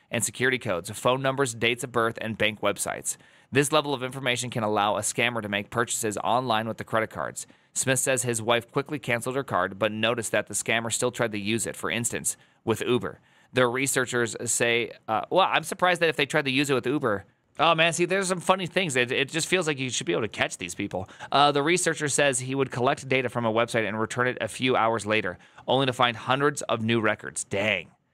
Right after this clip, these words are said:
See, I'm not the only one getting owned. All right. Prime Minister finally reached his final form.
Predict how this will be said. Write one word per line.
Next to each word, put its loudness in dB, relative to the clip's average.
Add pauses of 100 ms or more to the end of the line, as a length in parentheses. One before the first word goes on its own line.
(220)
See, 4
I'm 2
not -2
the -2
only 0
one -4
getting -6
owned. -6 (560)
All -4
right. 0 (300)
Prime 4
Minister 4
finally 2
reached 2
his 0
final 4
form. 0